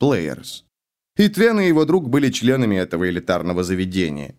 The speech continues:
Перспектива веселья, выпивки и доброй компании влекла неумолимо, и Твен пошёл быстрее. Он шагал широко и решительно,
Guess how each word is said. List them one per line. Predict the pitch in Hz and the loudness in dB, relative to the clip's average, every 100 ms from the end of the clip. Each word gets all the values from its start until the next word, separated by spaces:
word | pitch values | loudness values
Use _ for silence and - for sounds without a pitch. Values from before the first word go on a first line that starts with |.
| _ _ _ _ _ _ | _ _ _ _ _ _
Перспектива | 208 208 233 - 269 220 | 0 0 0 0 2 2
веселья, | 180 - 233 214 175 | 2 0 0 2 2
выпивки | 143 196 160 127 143 | 2 2 0 2 2
и | |
доброй | 139 165 156 147 | 2 2 2 2
компании | 156 139 190 180 170 | 0 0 0 2 2
влекла | 143 131 139 170 | 2 0 0 0
неумолимо, | 170 170 170 185 202 135 92 85 | 2 0 0 0 0 0 -2 -4
и | 101 110 | -2 -2
Твен | - 143 165 | 0 0 0
пошёл | 156 143 117 98 | 0 -2 0 0
быстрее. | 95 - 107 90 73 64 - _ _ _ - | 0 -2 0 0 0 -4 -10 _ _ _ 0
Он | 101 101 | 2 2
шагал | 98 98 95 | 0 0 -2
широко | - 95 87 135 | 0 -2 2 2
и | 123 | 4
решительно, | 101 175 156 104 87 | 2 0 -2 -2 -2